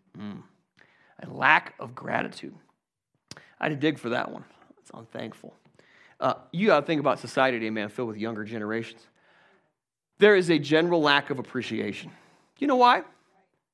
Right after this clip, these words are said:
Life's pretty good in the twenty-first century. Uh, I'd say it's a little too easy for people. And, uh,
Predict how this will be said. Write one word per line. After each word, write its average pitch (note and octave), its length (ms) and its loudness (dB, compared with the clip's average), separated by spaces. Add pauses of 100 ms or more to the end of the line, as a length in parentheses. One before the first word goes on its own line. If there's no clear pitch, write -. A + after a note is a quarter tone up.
(240)
Life's A3+ 200 6
pretty A#3 220 -2
good A3 160 4
in E3+ 60 -2
the D3+ 60 -10
twenty-first C#3 380 -4
century. A2+ 300 -8 (1080)
Uh, E3 100 8
I'd G3 160 4
say A#3+ 120 4
it's A3 140 2
a - 20 2
little G3+ 120 0
too G3 180 -4
easy E3 240 -2
for B2 100 -10
people. - 360 -10 (840)
And, C#3+ 280 0
uh, C3+ 220 4